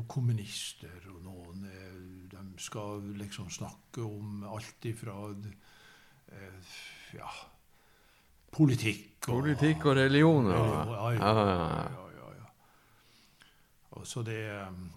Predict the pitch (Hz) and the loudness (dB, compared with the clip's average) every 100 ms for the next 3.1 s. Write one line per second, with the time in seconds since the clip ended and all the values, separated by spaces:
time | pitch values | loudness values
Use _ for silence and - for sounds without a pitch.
0 | - - 120 190 208 139 120 160 135 139 | -20 -6 -2 2 4 4 4 4 4 4
1 | - 143 120 110 110 117 135 175 160 135 | 2 2 4 2 0 -2 0 4 4 4
2 | - 135 120 117 139 117 123 90 98 113 | 4 6 4 2 0 2 2 0 -6 -6